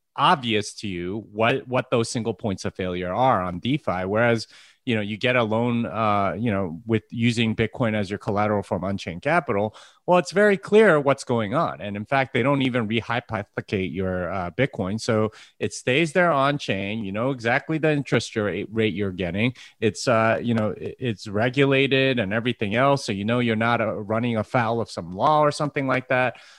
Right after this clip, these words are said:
Um, and you can, you can get exactly the same, uh, same thing that you just described. It's just not done in a convoluted way with seven different single points of failure,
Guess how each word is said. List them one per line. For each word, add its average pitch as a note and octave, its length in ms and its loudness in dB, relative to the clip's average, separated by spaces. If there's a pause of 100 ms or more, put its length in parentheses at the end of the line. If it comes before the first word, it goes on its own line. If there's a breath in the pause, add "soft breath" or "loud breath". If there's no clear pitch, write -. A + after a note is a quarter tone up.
(180 loud breath)
Um, C3+ 440 4
and C#3+ 360 -2
you C3+ 120 -8
can, D#3+ 360 -2
you D3 140 -4
can D#3 160 -4
get D#3+ 380 2
exactly D3 540 -2
the D3+ 120 0
same, D#3 480 0
uh, C#3 300 2
same C#3+ 260 -4
thing D3 200 -2
that C#3 120 2
you C3 80 -6
just B2 260 -4
described. B2+ 600 0
It's A#2 200 -10
just C3+ 220 -4
not C3 240 0
done B2 180 2
in A2+ 140 -2
a G#2+ 60 -2
convoluted A2+ 720 0
way A#2 320 2
with G2+ 180 -2
seven G#2+ 380 -2
different G2 360 -4
single G#2 280 -2
points F#2 300 -6
of - 80 -14
failure, C#3 420 4